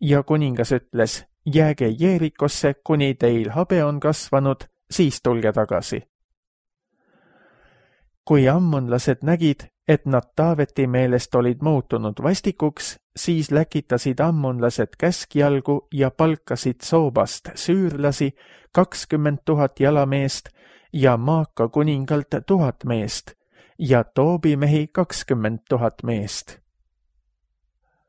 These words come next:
Varem oli Taavet löönud ka Sooba kuninga vägesid,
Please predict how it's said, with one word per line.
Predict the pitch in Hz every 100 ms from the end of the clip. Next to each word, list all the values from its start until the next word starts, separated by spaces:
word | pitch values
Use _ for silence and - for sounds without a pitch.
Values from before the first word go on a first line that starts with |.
| _ _ _ _ _ _ _ _ _ 139
Varem | 147 196 180 131
oli | 127 131
Taavet | - 156 156 127 - 139
löönud | 156 143 117 -
ka | - 101
Sooba | - 180 185 151 139
kuninga | 151 151 147 123 120
vägesid, | 135 156 143 - 147